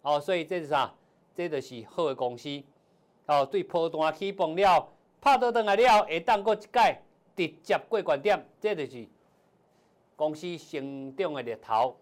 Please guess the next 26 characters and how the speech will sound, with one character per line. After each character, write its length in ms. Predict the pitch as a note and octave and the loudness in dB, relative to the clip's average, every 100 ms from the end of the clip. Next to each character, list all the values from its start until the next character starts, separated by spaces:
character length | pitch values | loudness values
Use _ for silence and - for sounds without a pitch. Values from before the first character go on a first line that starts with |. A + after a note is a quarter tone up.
| - | -20
市 380 | - C3 A#2 A2 | -18 -14 -14 -12
场 120 | A#2 | -12
有 220 | B2 D3 _ A2+ | -10 -12 _ -4
法 140 | C#3+ | -2
度 220 | D#3 A#2 | -2 -4
认 200 | A2+ G#2 F2 | -4 -8 -16
同。 160 | - D#2 E2+ _ _ _ _ _ _ _ - | -20 -20 _ _ _ _ _ _ _ _ -8
啊， 120 | C3 | -6
所 140 | C#3+ F3 | -2 0
以 40 | |
讲 180 | F3 E3+ | 0 0
讲 140 | F3 | -4
到 100 | E3+ | -2
这 180 | E3 E3 | 0 0
为 100 | D#3 | 0
止， 280 | D3 E3+ D3 - _ _ _ | -4 -10 -12 -14 _ _ _
我 160 | - D#3+ | -4 -2
相 220 | D#3 C#3+ | -2 -6
信 340 | D#3+ E3 C3+ - | -6 -8 -8 -6
拄 160 | G3+ E3+ | -4 -4
开 240 | - D#3 | -2 -2
始 260 | D#3 F#3+ F3+ | -2 -10 -8
的 120 | D3 | -8
介 220 | E3+ E3+ | -2 -4
绍， 400 | D3+ C#3+ C3+ C#3 - | 0 2 2 0 -2
甲 160 | E3+ | -4